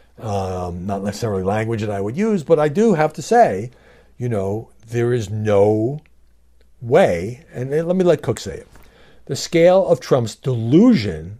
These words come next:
is quite startling. This is not merely an eccentric interpretation of the facts or an interesting foible, nor is it an irrelevant example of anguished post-presidency chatter. It is a rejection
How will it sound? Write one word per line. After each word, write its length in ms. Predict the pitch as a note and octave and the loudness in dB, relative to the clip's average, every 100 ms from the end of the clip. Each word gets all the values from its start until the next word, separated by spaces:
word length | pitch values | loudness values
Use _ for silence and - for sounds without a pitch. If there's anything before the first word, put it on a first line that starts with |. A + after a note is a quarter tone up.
| - | -12
is 120 | B2+ | -4
quite 220 | - E3+ | 0 2
startling. 400 | - A#3+ F#3 F#2+ | 2 2 2 -2
This 120 | A#2 | -6
is 80 | A2 | -4
not 220 | A2 C3+ | -4 -2
merely 300 | B2+ C3+ C#3 | 0 2 2
an 80 | A#2+ | 0
eccentric 1000 | G2 - F2+ - - - C#3 D#3+ G3 G#3+ | -6 -10 -14 -16 -14 -2 -2 0 -2 -2
interpretation 680 | G#2+ G#2 G2 F#2 - A2 - | -6 -8 -8 -8 -6 -6 -6
of 80 | F#2 | -12
the 60 | - | -8
facts 340 | A#2+ F3+ - | -6 -6 -6
or 60 | G2+ | -6
an 80 | |
interesting 260 | A2 - E2+ | -6 -8 -12
foible, 460 | - A2 C3+ G3+ - - - - | -4 -2 0 -2 -6 -18 -20 -4
nor 200 | D3+ A#3 | 2 4
is 100 | A#3 | 4
it 100 | A#3 | 2
an 140 | A3 | 4
irrelevant 360 | G#3+ A3 A3 A3 | 6 6 6 2
example 540 | G3 G3+ A3+ A3 D3 | 0 2 2 2 2
of 80 | A#2 | 2
anguished 540 | A#2 C#3 E3 F3 - - | 0 -2 2 2 0 -2
post-presidency 760 | D3+ C3+ - B2 B2 A#2 B2 | -2 -2 -4 -2 -2 -4 -8
chatter. 460 | - G#2+ D#2+ - _ _ _ _ | -6 -8 -8 -14 _ _ _ _
It 140 | C#3 B2 | -6 -4
is 160 | B2 | 0
a 140 | A2+ A2 | 0 0
rejection 880 | F#2+ G2+ F#2 C3+ F#3+ - G#3 G#3 | -4 -10 0 0 0 0 0 0